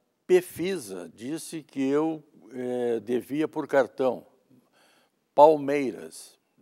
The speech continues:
Devia para o cartão Palmeiras. Perguntei, afinal, para que,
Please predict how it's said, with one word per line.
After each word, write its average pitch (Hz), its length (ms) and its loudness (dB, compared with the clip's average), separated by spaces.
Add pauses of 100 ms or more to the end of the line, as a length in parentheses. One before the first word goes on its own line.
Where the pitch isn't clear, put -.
(220)
Devia 113 460 -10
para 135 200 -2
o 127 80 -6
cartão 123 480 -6
Palmeiras. 117 960 -8 (640)
Perguntei, 160 540 -2
afinal, 160 760 2 (420)
para 139 280 2
que, 160 420 0